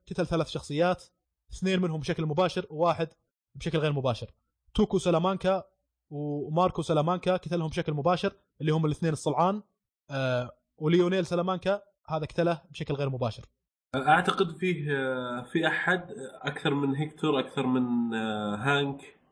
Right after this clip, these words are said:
Speaker 2: اللي هو الإخوان الص-، الصلعان. آه،
Speaker 1: شلون؟
Speaker 2: كان في لقط-، في لقطة كانوا في شاحنة.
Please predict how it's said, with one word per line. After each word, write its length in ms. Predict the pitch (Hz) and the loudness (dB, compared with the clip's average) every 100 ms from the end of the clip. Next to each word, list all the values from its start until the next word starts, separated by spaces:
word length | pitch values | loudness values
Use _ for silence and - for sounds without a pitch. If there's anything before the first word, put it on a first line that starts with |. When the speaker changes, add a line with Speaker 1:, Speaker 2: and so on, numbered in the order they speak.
| _ _ 139 | _ _ 4
Speaker 2:
اللي 200 | 151 151 | 4 2
هو 220 | 160 139 | 0 -2
الإخوان 460 | 139 135 - 143 | -2 -2 0 0
الص-، 540 | 135 139 123 127 127 120 | 0 -2 -2 -4 -4 -6
الصلعان. 540 | - 127 110 110 104 - _ _ _ - | -4 -2 -2 -4 -4 -14 _ _ _ -4
آه، 100 | 117 | -2
Speaker 1:
شلون؟ 200 | 147 185 | 6 6
Speaker 2:
كان 120 | 185 | 6
في 120 | 185 | 2
لقط-، 380 | 180 - 175 - | 0 -2 -8 -4
في 120 | 165 | 0
لقطة 400 | 175 208 - 175 | 2 0 -2 -6
كانوا 240 | 175 165 151 | -2 -4 -4
في 100 | - | 0
شاحنة. 460 | 156 135 117 104 | 0 0 -4 -6